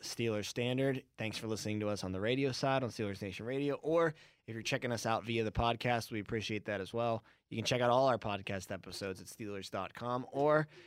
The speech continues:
you go to Apple and Spotify, you type in Steelers Standard, you hit download, and you subscribe. You can find all the episodes there as well. For Jacob Recht and Kellen Gursky, I am Tom Opperman.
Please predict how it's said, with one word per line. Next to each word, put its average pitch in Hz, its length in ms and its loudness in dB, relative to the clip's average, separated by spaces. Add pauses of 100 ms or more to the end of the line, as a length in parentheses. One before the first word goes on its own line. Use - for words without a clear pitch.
(140)
you 117 80 -10
go 113 80 2
to 110 120 -2
Apple 120 340 4
and 107 80 -2
Spotify, 139 600 4
you 117 80 0
type 113 280 0
in 110 80 0
Steelers 110 360 -4
Standard, 123 460 -2
you 107 120 -6
hit 104 140 -6
download, 110 460 -2
and 101 100 -4
you 95 120 -4
subscribe. 85 680 -6
You 95 80 -14
can 92 160 -10
find 92 260 -6
all 87 180 -6
the 87 120 -6
episodes 87 520 -10
there 87 280 -6
as 85 300 -10
well. 113 340 -2 (400)
For - 120 -6
Jacob 120 400 -2
Recht 123 220 2
and 107 160 -6
Kellen 120 320 0
Gursky, 143 560 0
I 117 180 0
am 120 200 2
Tom 120 260 0
Opperman. 170 580 2